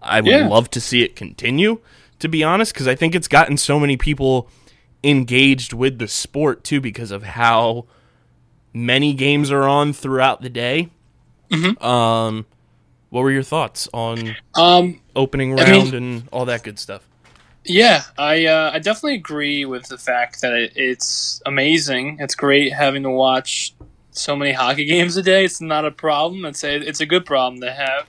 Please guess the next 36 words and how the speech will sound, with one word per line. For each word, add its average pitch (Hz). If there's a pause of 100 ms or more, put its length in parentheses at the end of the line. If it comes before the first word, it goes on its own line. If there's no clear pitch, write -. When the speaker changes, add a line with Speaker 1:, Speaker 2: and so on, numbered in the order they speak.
(100)
Speaker 2:
Um, 135 (460)
I 147
do 160
think 190
you, 165
you 156
also 156
alluded 156
to 151
the, 143 (140)
the 165
N 170
H 175
L 165
made 147
this, -
uh, 139
very 147
well. 156 (140)
They, 151
they 156
handled 175
it 139
well 131
as 131
well, 139
the, 151
the 147
whole 143 (360)
bubble 156
situation 143
and 139
covid 135
thing. 135 (720)
Um, 156 (220)
and 170